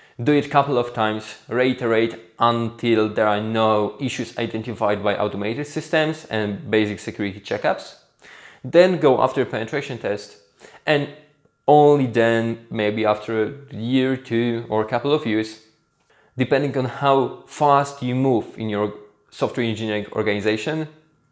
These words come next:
then try out bug bounties. But the most cost-effective way, in my experience, is going after vulnerability assessments, penetration tests, bug bounties, and doing a lot of stuff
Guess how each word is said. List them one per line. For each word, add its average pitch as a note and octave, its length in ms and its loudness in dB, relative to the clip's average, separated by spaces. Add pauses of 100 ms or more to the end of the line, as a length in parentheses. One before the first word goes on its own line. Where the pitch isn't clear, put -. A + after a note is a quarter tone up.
(480)
then A2 420 -2 (300)
try A2 200 0
out G2+ 260 -2
bug - 180 -2
bounties. - 440 -10 (220)
But B2+ 240 2
the C3+ 80 4
most C3+ 400 0
cost-effective A#2 560 -6
way, B2 160 2
in A#2 60 -2
my A2 100 0
experience, G#2+ 520 -4
is G#2 140 -8
going G#2 260 -2
after G2 300 -4
vulnerability G2+ 560 -4
assessments, - 640 -8 (340)
penetration G2+ 440 -2
tests, - 500 -10 (560)
bug G2+ 180 -2
bounties, G2+ 640 -6 (100)
and A#2+ 160 -2
doing A2 220 -2
a G#2 40 0
lot G2+ 120 -2
of G#2 80 -4
stuff - 400 -4